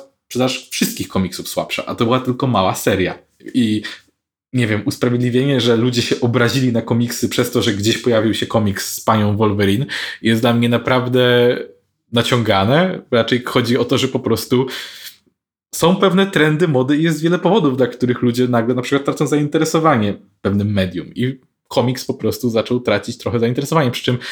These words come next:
może nie był to upadek komiksu, ale po prostu na siłę doszukano się połączenia tych dwóch rzeczy i uznano, że no tak, ludzie nie kupują na przykład tych serii komiksów, które wcale nie miały tych zmian, dlatego że gdzieś pojawiła się seria komiksów, która ma takie zmiany.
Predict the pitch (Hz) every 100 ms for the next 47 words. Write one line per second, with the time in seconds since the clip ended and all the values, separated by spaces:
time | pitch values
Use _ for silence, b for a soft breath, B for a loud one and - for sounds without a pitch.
0 | B B 120 117 143 135 131 131 185 143
1 | 123 113 101 98 - 101 113 127 139 135
2 | - 131 131 B 131 123 156 143 135 127
3 | 131 131 127 120 113 113 B B _ _
4 | _ _ 127 123 123 135 117 117 110 113
5 | 113 151 185 - 127 135 127 120 123 131
6 | 127 131 175 196 - 151 123 127 127 117
7 | 131 127 - 131 120 - - 127 - 123
8 | - - 131 123 120 123 - - - 117
9 | - 110 110 104 101 92 101 107 101 139
10 | 151 120 123 131 123 131 143 123 127 -
11 | 131 127 127 - - 180 170 - - -
12 | 98 82